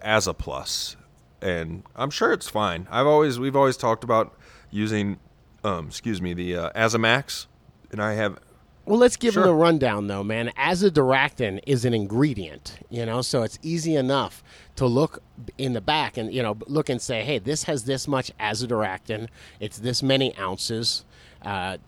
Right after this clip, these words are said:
Speaker 2: you know, and it's this, it's this percentage of azadirachtin. And then you just kinda compare active ingredients, man. You can do the same thing with, uh,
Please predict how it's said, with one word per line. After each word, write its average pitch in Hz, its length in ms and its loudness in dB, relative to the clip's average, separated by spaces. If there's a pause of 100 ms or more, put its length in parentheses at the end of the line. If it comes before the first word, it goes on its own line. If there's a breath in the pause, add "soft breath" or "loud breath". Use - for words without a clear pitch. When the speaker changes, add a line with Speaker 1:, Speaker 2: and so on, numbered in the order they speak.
(300)
Speaker 2:
you 143 100 -2
know, 107 140 -2
and 120 260 -4
it's 117 140 -4
this, 139 220 0
it's 139 200 0
this 143 160 0
percentage 120 800 -2
of 107 100 -6
azadirachtin. 92 800 -6 (320 loud breath)
And 147 100 2
then 185 140 4
you 196 60 2
just 196 200 -4
kinda 220 200 -2
compare 170 400 0
active 175 300 0
ingredients, 143 640 -2
man. 104 220 -4
You 131 80 -2
can 147 100 -2
do 170 80 -2
the 165 120 0
same 165 260 2
thing 170 280 0
with, 156 280 0
uh, 160 320 2